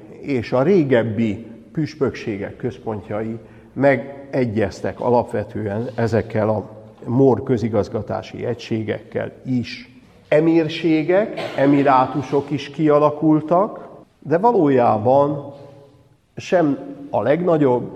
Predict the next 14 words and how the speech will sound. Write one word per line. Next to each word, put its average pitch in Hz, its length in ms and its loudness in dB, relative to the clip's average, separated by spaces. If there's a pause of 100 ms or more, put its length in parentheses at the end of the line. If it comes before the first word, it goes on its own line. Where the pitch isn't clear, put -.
(920)
sem 127 320 -2
a 98 120 -4
középső 123 840 2
közigazgatási 110 800 -2
szintér 107 460 -4
bennünket 107 520 -2
nem 135 180 0
érdekel, 107 720 -2 (640)
hanem 107 280 2
a 101 60 -2
kuvárok, 113 760 0 (520)
amelyekről 110 580 -2 (840)
már 110 220 0
megelőlegeztük 107 1160 -4